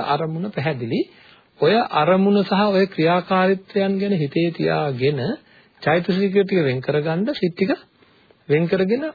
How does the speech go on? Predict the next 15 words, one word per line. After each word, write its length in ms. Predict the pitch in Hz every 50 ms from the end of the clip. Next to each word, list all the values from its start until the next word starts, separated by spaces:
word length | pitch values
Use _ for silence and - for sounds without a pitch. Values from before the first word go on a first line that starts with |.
| _ -
ඔළුවේ 380 | - 160 165 180 196 214 220
හොඳට 580 | 202 185 175 175 185 185 190 196 196 208 214 208
රැඳෙන 340 | 202 196 180 175 180 180 180
විදිහට 440 | 180 180 170 175 214 254 262 - -
කියනකොටම 920 | - 202 196 214 214 214 220 208 - 233 220 214 - 233 240 240 269 294
හැඳෙන 380 | 220 202 202 196 185 190 196 196
විදිහට 380 | 185 160 135 123 113 131 - 349 - _ _ _ _ _ _ _ _ _ _ _ _ _ _ _ _ -
හදාගන්න 560 | - - 151 151 151 151 143 143 135 131 123
ඕන. 140 | 131 180 254 330 - _ _ _ _ _ -
අර 160 | - - 156 185 -
චාට් 360 | - - 135 139 143 - -
එක 80 | 160 -
හදාගත්තාම 600 | 135 147 139 135 135 131 135 131 - 131 127 120
හිතෙන්ම 380 | 117 131 - 170 175 147 131 196 302 - _ _ _ _ _ _ _ _ _ _ -
ඒක 200 | - 127 135